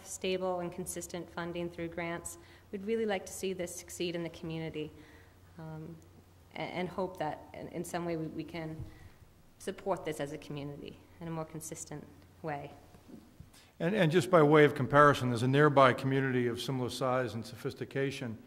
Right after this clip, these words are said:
Speaker 2: that has responded to youth, uh, substance abuse with zero tolerance. I am not, um, a supporter of zero tolerance approaches. They have a, a zero tolerance arrest or criminally charge every youthful offender.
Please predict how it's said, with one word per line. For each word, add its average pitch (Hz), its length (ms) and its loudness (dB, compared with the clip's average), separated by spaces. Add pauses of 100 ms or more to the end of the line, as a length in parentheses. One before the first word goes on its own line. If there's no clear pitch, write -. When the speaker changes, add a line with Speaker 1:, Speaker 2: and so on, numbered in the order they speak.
(420)
Speaker 2:
that 123 100 -2
has 123 160 2
responded 135 640 4
to 120 80 2
youth, 127 580 0
uh, 123 100 -2
substance 131 420 0
abuse 117 360 -4
with 110 100 -6
zero 123 280 4
tolerance. 107 560 -2 (500)
I 147 320 6 (340)
am 127 120 -4
not, 123 340 0 (260)
um, 113 300 -8
a 131 60 -6
supporter 123 440 -2
of 104 120 -4
zero 120 260 0
tolerance 113 380 -4
approaches. 151 580 0 (420)
They 127 100 -2
have 120 120 0
a, 117 140 -2
a 123 160 -4
zero 156 380 8
tolerance 156 640 2
arrest 135 460 6
or 131 100 -2
criminally 135 380 6
charge 131 440 4
every 131 280 4
youthful 127 320 0
offender. 107 380 2